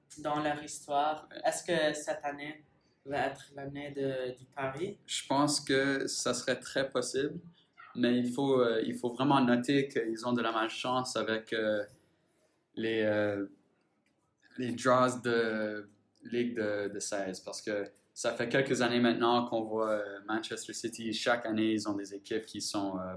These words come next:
Speaker 2: pas des favoris pour être, euh, réalistes. Puis, euh, le Paris Saint-Germain, il se trouve, euh, fréquemment contre des équipes comme Chelsea,
Speaker 1: Le
Speaker 2: Bayern
Speaker 1: Real Madrid,
Speaker 2: Munich, le
Speaker 1: l'année
Speaker 2: Real
Speaker 1: passée.
Speaker 2: Madrid, ouais, c'est ça.
Speaker 1: Et cette année, le Bayern Munich.
Speaker 2: Ouais, en ronde de seize. Donc,
Speaker 1: Ah.
Speaker 2: euh,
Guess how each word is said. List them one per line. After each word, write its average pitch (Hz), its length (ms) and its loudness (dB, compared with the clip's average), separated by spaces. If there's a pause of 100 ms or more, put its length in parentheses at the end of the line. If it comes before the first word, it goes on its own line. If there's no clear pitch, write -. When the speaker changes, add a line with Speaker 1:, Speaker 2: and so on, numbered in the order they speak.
Speaker 2:
pas 123 120 4
des 120 120 2
favoris 107 600 -4 (120)
pour 104 180 -4
être, 101 320 -4
euh, 101 180 -4 (760)
réalistes. 107 640 -2
Puis, 113 280 -2
euh, 104 440 0 (300)
le 113 140 -6
Paris 120 200 0
Saint-Germain, 117 560 -2
il 117 80 0
se 113 120 -6
trouve, 113 420 -2
euh, 101 160 -4
fréquemment 117 640 -4
contre 104 440 -8
des 95 200 -4
équipes 101 300 -6
comme 95 220 -8
Chelsea, 101 680 -2 (260)
Speaker 1:
Le - 140 -6
Speaker 2:
Bayern - 180 4
Speaker 1:
Real 143 220 4
Madrid, 107 320 2
Speaker 2:
Munich, 104 160 2
le 107 80 0
Speaker 1:
l'année 107 160 0
Speaker 2:
Real 107 160 2
Speaker 1:
passée. 104 120 0 (120)
Speaker 2:
Madrid, 107 140 -4
ouais, 101 140 -4
c'est - 140 -12
ça. 104 200 -8
Speaker 1:
Et 101 40 -4
cette 165 320 0
année, 151 600 -2
le 151 300 0
Bayern 143 380 0
Munich. 143 400 -8
Speaker 2:
Ouais, 117 220 2 (140)
en 123 140 4
ronde 127 280 2
de 117 60 0
seize. 110 480 0
Donc, 110 260 -4
Speaker 1:
Ah. 113 60 -2
Speaker 2:
euh, 107 200 0